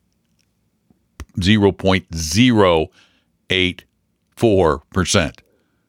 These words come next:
Cheap. That's less than one-tenth the price of your, your emerging markets <laughs> fund.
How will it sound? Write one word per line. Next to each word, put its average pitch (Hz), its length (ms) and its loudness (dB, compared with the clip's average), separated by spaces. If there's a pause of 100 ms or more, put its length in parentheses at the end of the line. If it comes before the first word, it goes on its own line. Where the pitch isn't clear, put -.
(460)
Cheap. - 440 -2 (840)
That's - 440 -6 (1120)
less 104 260 -2
than 87 220 0
one-tenth 101 580 -2
the 87 100 -2
price - 380 -2
of 71 120 -2
your, 73 220 0 (380)
your 71 320 -4
emerging 71 440 -2
markets - 460 -6 (160)
<laughs> - 140 -20
fund. - 400 -10